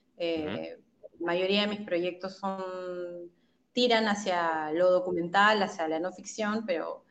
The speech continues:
Speaker 1: me interesa mucho que se proponga el documental también como,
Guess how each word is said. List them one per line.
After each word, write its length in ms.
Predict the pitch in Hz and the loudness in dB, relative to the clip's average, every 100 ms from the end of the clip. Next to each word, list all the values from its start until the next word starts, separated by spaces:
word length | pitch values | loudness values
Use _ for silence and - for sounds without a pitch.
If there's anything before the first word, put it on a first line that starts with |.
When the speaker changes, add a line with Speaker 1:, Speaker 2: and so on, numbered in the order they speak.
| _ _ | _ _
Speaker 1:
me 120 | - | -8
interesa 440 | 185 185 202 208 214 | -4 0 0 4 4
mucho 680 | 208 202 214 214 208 208 - | 4 2 2 0 0 -4 -6
que 80 | 196 | -8
se 160 | 202 | -6
proponga 400 | 165 175 175 196 | -2 -2 0 0
el 80 | 202 | 0
documental 420 | 196 190 165 185 185 | 0 -2 -2 -2 -2
también 240 | 185 185 | -6 -6
como, 360 | 180 190 160 | -8 -6 -8